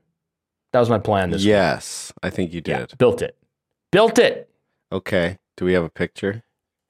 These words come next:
Speaker 1: Um, I have to install the door for the bottom, and I'll, I'll post a picture then. Probably tomorrow I'll post it, 'cause there's a video coming as well, obviously. The Holtzfelder woodworking video. But, um,
Speaker 2: Okay.
Speaker 1: yeah, needless to say, it works. It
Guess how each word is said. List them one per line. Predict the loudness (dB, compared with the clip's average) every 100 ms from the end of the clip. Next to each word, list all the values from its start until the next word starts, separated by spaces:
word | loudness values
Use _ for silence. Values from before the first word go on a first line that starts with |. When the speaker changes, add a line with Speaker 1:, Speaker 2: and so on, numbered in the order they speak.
| _ _ 2
Speaker 1:
Um, | 4 6 6 4 4
I | 4
have | 4 2
to | 2 2
install | 4 0 0 2 4 4
the | 2
door | 2 4 6 4 2 -2
for | -4
the | -2
bottom, | 0 2 4 2
and | 0
I'll, | 0 0
I'll | 2 2 0
post | 0 0 0
a |
picture | -2 -4 -2 -4 -4 -10 _ _
then. | -6 -4 -4 -2
Probably | 2 4
tomorrow | 4 4 2 -2 -6 -8
I'll | -6
post | -6 -8 -10
it, | -12
'cause | -2
there's | -2 2 2
a | 2
video | 4 4 4
coming | 4 4 2
as | 0
well, | 2 2 4
obviously. | 0 -2 -10 -12 -14 _ _ _ -6
The |
Holtzfelder | -4 -2 0 -2 -2
woodworking | -6 -8 -10
video. | -12 -10 -10 -12 _ _ _ _ _ -6
But, | -6 -6 -6
um, | -4 -4 -6
Speaker 2:
Okay. | -14 -20 _ _ _ _ _ _ _ -4
Speaker 1:
yeah, | 0 0 -2 _
needless | -8 -6 0 2 2 0
to | 0
say, | 2 4 2 -2
it | -8 -2
works. | 2 2 -2 -10
It | -12